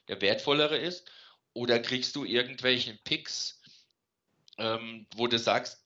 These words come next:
den kann ich einsetzen, um jemanden zu holen, der mir dann insgesamt weiterhilft,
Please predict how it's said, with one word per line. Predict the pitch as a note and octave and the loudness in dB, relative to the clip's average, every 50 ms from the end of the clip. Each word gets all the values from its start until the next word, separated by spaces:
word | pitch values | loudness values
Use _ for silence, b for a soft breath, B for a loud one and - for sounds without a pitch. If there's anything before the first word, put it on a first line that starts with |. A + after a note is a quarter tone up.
| _ _ | _ _
den | A#2 A2+ A#2 A#2+ B2 C3 C#3 C#3 B2+ | -4 -2 -2 -2 -4 -6 -12 -14 -14
kann | - - - A#2 A#2 B2+ B2+ - | -12 -4 -2 -2 -2 -2 -4 -4
ich | B2 B2+ B2+ - - | -2 -2 0 0 0
einsetzen, | - G2+ A2+ C3 C#3 C3+ - A#2 G#2+ A2 - - - B2 B2 | 0 0 0 0 -2 -4 -2 -2 -2 -2 -4 -8 -12 -14 -14
um | - - A#2+ A#2+ A#2+ | -12 -12 -12 -10 -4
jemanden | A#2 A#2+ A2+ A2+ A#2 A2+ A2 - - A2+ - | 0 0 2 2 2 0 0 -2 -6 -10 -8
zu | - A2+ G#2+ G2 | -8 -8 -8 -8
holen, | G#2 G#2 A2 A#2+ C3 B2+ B2+ | -6 -2 -2 0 0 0 0
der | - A#2 A2+ | 0 0 0
mir | A2 G#2+ A2 A2 A2+ B2 | 0 0 0 2 4 4
dann | A#2+ B2 A#2 A#2 A#2 A#2 A2+ B B B B B B B _ _ | 4 2 0 -2 -4 -6 -12 B B B B B B B _ _
insgesamt | - A#2 A#2 A#2 A#2 A#2 - - A#2+ A#2+ A#2 A2+ G#2 G2+ G#2 A2 - - | 0 0 0 0 -4 -10 -6 -2 0 0 2 2 2 2 0 -2 -4 0
weiterhilft, | G#2+ A2 A#2+ A#2+ A2+ A2+ F#2+ F2+ - E2 C#2 - - - - - - | 0 2 2 0 -2 -6 -8 -8 -10 -14 -16 -16 -18 -18 -20 -20 -20